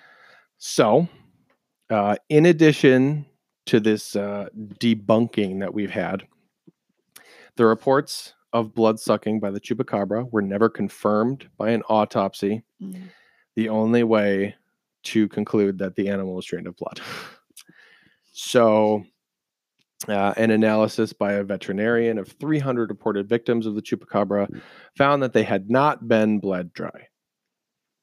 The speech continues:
Speaker 2: Oh. <laughs> Okay.
Speaker 1: Yeah.
Speaker 2: Do we trust this veterinarian?
Speaker 1: You know, I don't know, because it's just a veterinarian.
Speaker 2: Yeah.
Speaker 1: I couldn't find any more information on who exactly it was.
Speaker 2: Are they being paid by the
Speaker 1: It
Speaker 2: government?
Speaker 1: could have been,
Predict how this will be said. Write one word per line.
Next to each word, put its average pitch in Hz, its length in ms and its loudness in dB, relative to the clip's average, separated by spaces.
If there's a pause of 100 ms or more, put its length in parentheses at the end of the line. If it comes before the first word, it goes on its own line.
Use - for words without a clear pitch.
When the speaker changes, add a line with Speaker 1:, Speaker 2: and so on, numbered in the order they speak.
Speaker 2:
Oh. 180 420 -4 (580)
<laughs> 220 120 0 (1000)
Okay. 214 760 0 (1500)
Speaker 1:
Yeah. 82 220 0 (200)
Speaker 2:
Do 233 120 -6
we 220 140 -4
trust 180 360 -4
this 170 160 -12
veterinarian? - 720 -14 (320)
Speaker 1:
You 123 180 -8
know, 127 120 -4
I - 160 -2
don't 127 160 -4
know, 131 260 -4 (260)
because 107 580 2
it's 120 180 -2
just - 280 -4 (220)
a 107 180 -2
veterinarian. 104 720 -2
Speaker 2:
Yeah. 170 360 -8
Speaker 1:
I - 40 -20
couldn't - 200 0
find 127 240 2
any 110 160 4
more 107 200 0
information 101 520 -4
on 95 120 -2
who 104 120 -6
exactly 92 400 -10
it 87 160 -10
was. 85 380 -14
Speaker 2:
Are 190 160 -2
they 190 120 -2
being 180 260 -6
paid 170 300 -10
by 156 120 -10
the 156 80 -10
Speaker 1:
It 160 40 -14
Speaker 2:
government? 190 380 -2
Speaker 1:
could 127 200 2
have 117 180 2
been, 101 480 0